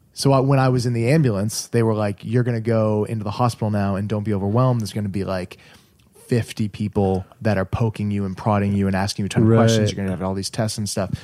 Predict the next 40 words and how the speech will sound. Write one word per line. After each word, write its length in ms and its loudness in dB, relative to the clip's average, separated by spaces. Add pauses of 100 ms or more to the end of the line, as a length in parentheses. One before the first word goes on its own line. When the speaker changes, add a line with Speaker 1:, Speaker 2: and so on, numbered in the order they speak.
(120)
Speaker 1:
So 120 2
that's 220 2
why 140 4
it 100 0
was. 420 2 (260)
But, 200 4
Speaker 2:
Right. 180 0 (240)
Speaker 1:
but 460 0 (880)
what's 320 2
interesting 420 2
is 140 2
that 200 -2
to 120 -2
me, 440 2
when 160 4
the 60 0
cops 380 0
say, 240 2
"What's 260 -2
wrong?" 540 2
and 120 0
I 120 2
say, 400 -2 (340)
"I'm 260 4
very 220 2
much 240 -2
in 100 0
the 60 -2
similar 380 0
camp 280 -4
as 140 -2
you 160 4
going," 400 2 (420)
y-, 120 -6
you 260 2
know, 120 4
"It 140 -4
feels 340 2
like 160 -2
my 160 -2